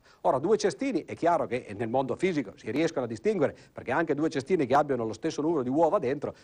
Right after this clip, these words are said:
insomma, avranno delle differenze in altri ca-, in altre cose. Ma nel campo della matematica, quando si parla di insiemi, eh, ormai siamo arrivati al livello delle idee.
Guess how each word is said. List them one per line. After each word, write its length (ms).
insomma, 320
avranno 380
delle 200
differenze 540
in 200
altri 360
ca-, 100
in 160
altre 240
cose. 220
Ma 160
nel 220
campo 380
della 180
matematica, 600
quando 340
si 140
parla 260
di 140
insiemi, 500
eh, 200
ormai 360
siamo 280
arrivati 420
al 120
livello 300
delle 220
idee. 340